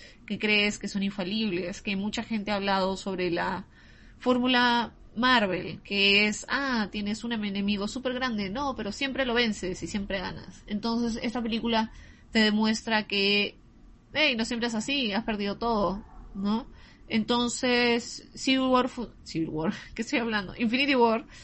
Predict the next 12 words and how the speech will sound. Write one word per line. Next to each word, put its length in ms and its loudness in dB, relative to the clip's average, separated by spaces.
funciona 640 2
súper 320 2
bien 360 4
por 180 0
el 140 2
hecho 360 0
de 160 0
que 140 -4
tienes 680 0
estas 340 -6
otras 220 -4
películas 640 -4